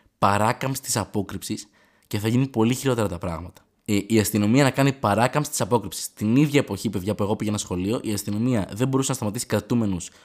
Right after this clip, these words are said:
από το να δραπετεύουν με ελικόπτερα από τις φυλακές της, αλλά θα ασχολιόταν με το αν εγώ έκανα φάρσα στο σχολείο για να πάρω απόκρυψη για βόμβα.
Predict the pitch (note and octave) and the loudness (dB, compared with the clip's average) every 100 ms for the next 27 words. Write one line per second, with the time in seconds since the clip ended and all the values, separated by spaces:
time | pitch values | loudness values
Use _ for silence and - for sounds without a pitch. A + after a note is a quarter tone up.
0 | - _ _ - G#2+ G#2 G2+ G2 G2+ B2 | -20 _ _ -6 0 0 2 0 2 2
1 | C3 G2+ F#2+ A#2 A2 G2 - G2 F2+ G2+ | 2 2 2 2 2 0 -4 -6 -4 -4
2 | F#2 - C3 - - - - G#2+ G#2+ G#2+ | -6 -6 -10 -10 -20 -20 -6 2 4 4
3 | G2+ - _ - A2+ - A2 C3 C#3+ A2+ | 2 -6 _ -4 -2 0 2 2 2 0
4 | G2 - G#2+ A2 G#2 A2 B2+ C3+ B2+ C3+ | -2 -4 -2 -2 2 2 4 4 2 0
5 | B2+ A2 A#2+ B2+ B2+ - G2+ G2+ C3 C#3 | -2 0 0 0 -2 -4 -4 0 0 0
6 | B2+ B2+ B2+ A#2 A2+ - - - - F#2+ | 2 4 4 4 0 -4 -14 -12 -8 0
7 | B2 A#2+ G#2+ G#2 G2+ F#2 D#2+ | 0 0 0 2 2 0 -4